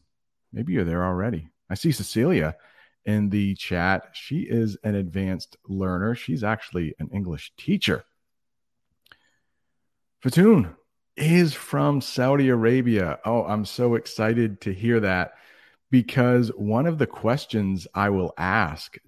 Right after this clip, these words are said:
during this English lesson is, "Would you ever live in a city like this?"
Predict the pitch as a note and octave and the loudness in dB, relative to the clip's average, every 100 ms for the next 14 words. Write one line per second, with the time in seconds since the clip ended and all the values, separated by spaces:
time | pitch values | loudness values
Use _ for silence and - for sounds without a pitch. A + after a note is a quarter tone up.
0 | F#2+ G#2+ G#2 G#2+ G#2 G2 G2+ - - G#2 | -6 -2 0 0 -2 -2 -4 -4 -8 -2
1 | A2+ G#2+ - - A2+ C3+ G2 F2+ - G2 | 0 -2 -4 -2 -2 -2 -6 -8 -4 -2
2 | F#2+ F#2 - _ _ _ _ _ - G2 | -2 -4 -8 _ _ _ _ _ -8 2
3 | B2 B2 G2+ A#2+ B2+ - G#2+ A#2 A2+ F#2+ | 4 4 2 4 4 4 -2 2 2 0
4 | F2+ A2 C3 F#2 E2 D#2+ _ G2+ G2 F2+ | -2 0 2 2 -2 -12 _ -2 -2 -2
5 | - - A2 G#2+ F#2+ - F#2+ F#2+ E2+ E2+ | -8 -4 0 0 0 -4 -4 -4 -4 -2
6 | A2+ D#2+ - - - | 0 0 -2 -14 -20